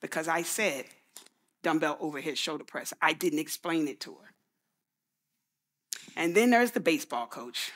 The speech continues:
We got a new base-, new baseball coach. I had been working with them. We had to have supervised meetings. The very first day he came on campus, he said, "I do not want her working with my team because she did not play in the M L B."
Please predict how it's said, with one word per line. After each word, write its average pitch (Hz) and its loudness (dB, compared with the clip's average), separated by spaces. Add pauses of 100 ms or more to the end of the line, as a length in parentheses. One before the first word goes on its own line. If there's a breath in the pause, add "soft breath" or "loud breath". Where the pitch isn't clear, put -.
(160 loud breath)
We 170 -4
got 165 6
a 143 -2
new 196 4
base-, 208 4 (340)
new 175 -2
baseball 208 4
coach. 175 -6
I 160 4
had 190 2
been 214 2
working 202 0
with 247 -10
them. 160 -8 (640)
We 302 8
had 359 10
to 214 6
have 175 10
supervised 160 2
meetings. 143 -2
The 180 -2
very 240 10
first 247 4
day 185 4
he 196 -6
came 180 2
on 165 2
campus, 147 -6
he 160 -8
said, 117 -4 (540 soft breath)
"I 208 10
do 220 0
not 180 6
want 160 2
her 156 -2
working 147 -4
with 147 -4
my 139 0
team 240 0
because 143 -4
she - 2
did 226 2
not 185 4
play 156 0
in 143 -2
the - -6
M 165 4
L 151 -2
B." 147 -12